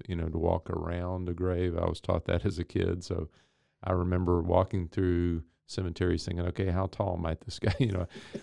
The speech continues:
I, I don't wanna step on his toes, but just, just those, those sorts of things that, that, you know, some of it folklore, some of it etiquette,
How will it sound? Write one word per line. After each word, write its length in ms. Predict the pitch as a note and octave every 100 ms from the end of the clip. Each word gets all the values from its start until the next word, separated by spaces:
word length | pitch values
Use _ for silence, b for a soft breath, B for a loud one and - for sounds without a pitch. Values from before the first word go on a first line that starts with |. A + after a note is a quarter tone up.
| -
I, 180 | A#2 A2+
I 20 |
don't 140 | A#2 A#2
wanna 120 | G#2+
step 300 | - B2+ A#2
on 80 | G#2+
his 140 | G2
toes, 440 | - B2+ A2 G2+ G2
but 180 | A2 G#2
just, 220 | A#2+ A2+ -
just 320 | B2+ B2 -
those, 340 | G#2 B2 A#2+ -
those 400 | A#2 A#2+ B2 -
sorts 320 | B2 G#2+ -
of 180 | G#2 D#2+
things 560 | - A2+ G#2+ G2+ G2 -
that, 200 | F#2+ F#2+ - _ _ _ _ _ _ _ F#2
that, 220 | G2 G2 -
you 140 | A#2
know, 140 | E2+ E2 -
some 240 | - A#2
of 120 | G#2+
it 140 | G2+ -
folklore, 800 | A2 G2+ G2+ G2 F#2 F#2 F#2
some 200 | F2+ G2
of 140 | F2+ F2
it 120 | E2+
etiquette, 720 | F2 E2+ E2+ F#2+ E2+ E2+ -